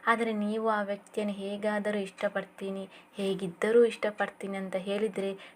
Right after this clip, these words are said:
ನಿಮ್ಮದು ಸ್ವಚ್ಛವಾದ ಪ್ರೀತಿ. ಆ ಪ್ರೀತಿಯನ್ನು most design ಪರ್ಸನ್‌ಗೆ ಕೊಡಿ. ನೋಡಿ, ನಾವು ಪ್ರೀತಿಸಿದವರು ನಮ್ಮನ್ನು ಬಿಟ್ಟು ಹೋಗ್ತಾ ಇದ್ದಾರೆ,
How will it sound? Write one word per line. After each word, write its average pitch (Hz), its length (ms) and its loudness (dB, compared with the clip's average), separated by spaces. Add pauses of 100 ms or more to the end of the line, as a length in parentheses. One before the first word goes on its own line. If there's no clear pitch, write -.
ನಿಮ್ಮದು 202 380 2
ಸ್ವಚ್ಛವಾದ 202 720 0
ಪ್ರೀತಿ. 185 500 -6 (300)
ಆ 214 140 8
ಪ್ರೀತಿಯನ್ನು 202 840 -2
most 208 320 -4
design 202 400 0
ಪರ್ಸನ್‌ಗೆ 196 680 -2
ಕೊಡಿ. 196 420 -2 (1400)
ನೋಡಿ, 214 320 2
ನಾವು 202 260 4
ಪ್ರೀತಿಸಿದವರು 208 680 2
ನಮ್ಮನ್ನು 202 420 0
ಬಿಟ್ಟು 190 320 -4
ಹೋಗ್ತಾ 202 420 6
ಇದ್ದಾರೆ, 190 600 6